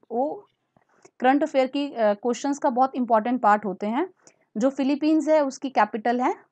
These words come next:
मनीला। मैं कुछ-कुछ कंट्रीज की कैपिटल आपको साथ-साथ बताती रहती हूँ, क्योंकि as such अगर आप याद करने जाओगे तो आप नहीं याद कर सकते,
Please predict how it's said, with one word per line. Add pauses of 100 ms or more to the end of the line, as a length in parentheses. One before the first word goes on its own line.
(1700)
मनीला। (140)
मैं
कुछ-कुछ
कंट्रीज
की
कैपिटल
आपको
साथ-साथ
बताती
रहती
हूँ,
क्योंकि
as
such
अगर
आप
याद
करने
जाओगे
तो
आप
नहीं
याद
कर
सकते,